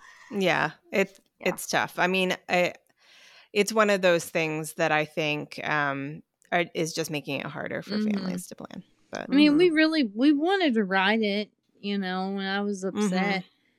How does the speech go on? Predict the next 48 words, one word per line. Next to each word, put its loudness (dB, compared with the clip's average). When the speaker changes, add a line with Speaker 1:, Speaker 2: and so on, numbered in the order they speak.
Speaker 3:
I -10
mean, 2
as 0
much 0
as -4
I -2
said -2
I -2
was -10
scared, -4
you -2
know. 0
<laughs> -10
Speaker 1:
You 4
were 8
gonna 2
do 0
it. -6
Speaker 3:
I 4
Speaker 1:
Yeah, 0
Speaker 3:
was, -4
I 2
Speaker 1:
yeah. 2
Speaker 3:
was, -6
I, -4
Speaker 2:
Yeah, 2
Speaker 3:
yeah, -4
Speaker 2:
she 2
had, 6
Speaker 3:
that 2
Speaker 2:
she -2
Speaker 3:
was 6
Speaker 2:
had 6
Speaker 3:
the -2
other 2
Speaker 2:
prepared 6
Speaker 3:
thing 2
Speaker 2:
herself. 2
Speaker 3:
that 0
I 0
didn't -6
really, -8
I -2
hadn't -4
really -6
s-, -12
you 0
know, -4